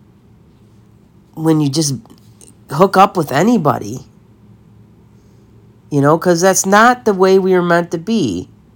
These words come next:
You know, we're not animals. We don't need to have it all the time. You know, we should be responsible. I, but when you put shit,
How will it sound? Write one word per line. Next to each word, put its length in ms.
You 120
know, 180
we're 180
not 360
animals. 720
We 160
don't 320
need 420
to 80
have 320
it 100
all 220
the 120
time. 640
You 220
know, 540
we 440
should 200
be 120
responsible. 880
I, 460
but 480
when 140
you 100
put 260
shit, 280